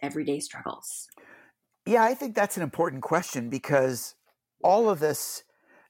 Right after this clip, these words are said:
Speaker 2: emphasis on laying down our privilege and orienting ourselves to the other, to the more vulnerable,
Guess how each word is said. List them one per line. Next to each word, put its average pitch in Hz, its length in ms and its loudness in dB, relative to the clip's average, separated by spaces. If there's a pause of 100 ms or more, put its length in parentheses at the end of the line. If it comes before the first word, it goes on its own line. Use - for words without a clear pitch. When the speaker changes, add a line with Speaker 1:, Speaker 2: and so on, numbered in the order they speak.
(120)
Speaker 2:
emphasis 156 720 0 (100)
on 139 460 2
laying 156 360 0
down 151 220 2
our 143 100 0
privilege 131 400 0
and 113 100 -8
orienting 127 520 -4
ourselves 123 720 0 (120)
to 120 600 -4
the 135 200 -8
other, 104 480 0
to 139 160 -2
the 117 160 -4
more 123 300 -2
vulnerable, 117 840 -2